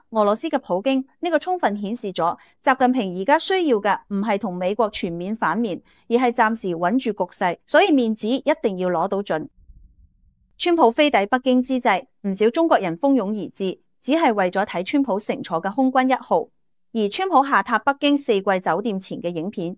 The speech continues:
亦都瘋傳，只見沿途道路全部清空，警車喺前面開路，聲勢浩大。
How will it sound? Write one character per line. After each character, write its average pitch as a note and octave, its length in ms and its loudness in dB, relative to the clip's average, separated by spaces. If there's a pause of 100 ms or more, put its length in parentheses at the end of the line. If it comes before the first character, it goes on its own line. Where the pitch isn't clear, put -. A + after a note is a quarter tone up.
亦 G3 100 -4
都 A3+ 160 -4
瘋 B3+ 200 2
傳， A#3+ 280 -4 (680)
只 D#4+ 140 0
見 E4 200 2
沿 G3+ 160 -2
途 F3+ 220 -6
道 G#3+ 160 0
路 G#3 180 0
全 - 200 -10
部 F3+ 120 -10
清 D4+ 220 -4
空， D4 240 2 (240)
警 A3 180 -2
車 F4 120 0
喺 D4+ 240 0
前 - 180 -10
面 D#3+ 160 -8
開 C#4+ 220 4
路， G#3+ 180 2 (260)
聲 F4+ 240 -4
勢 G3 240 0
浩 F3 180 -4
大。 D#3 240 -2